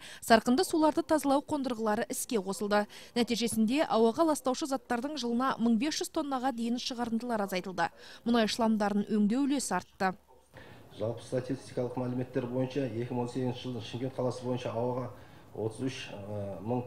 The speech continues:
Speaker 2: тоннадан астам ластаушы заттар шыға-, шығарылса,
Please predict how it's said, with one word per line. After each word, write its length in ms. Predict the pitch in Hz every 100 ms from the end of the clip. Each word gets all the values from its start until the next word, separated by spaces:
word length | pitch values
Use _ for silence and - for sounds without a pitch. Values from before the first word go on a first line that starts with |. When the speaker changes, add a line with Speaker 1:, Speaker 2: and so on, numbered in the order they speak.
| -
Speaker 2:
тоннадан 720 | 127 127 120 117 107 117 113 120
астам 320 | - 123 104
ластаушы 400 | 113 - 113 117
заттар 320 | 113 120 113
шыға-, 400 | - 120 110 95
шығарылса, 640 | 95 120 123 123 147 143